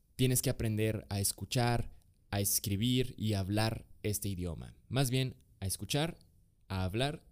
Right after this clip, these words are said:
y a escribir en ese orden. Escuchar música es el desarrollo del oído musical. Eh, hablar música puede ir relacionado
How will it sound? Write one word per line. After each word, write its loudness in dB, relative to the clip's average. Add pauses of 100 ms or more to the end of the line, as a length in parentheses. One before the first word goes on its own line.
y -2
a 0
escribir -2
en 0
ese 0
orden. -6 (1000)
Escuchar 2
música 2 (320)
es 2
el 2
desarrollo 2
del 2
oído 2
musical. -2 (560)
Eh, 0
hablar 2
música -2
puede 2
ir 0
relacionado 0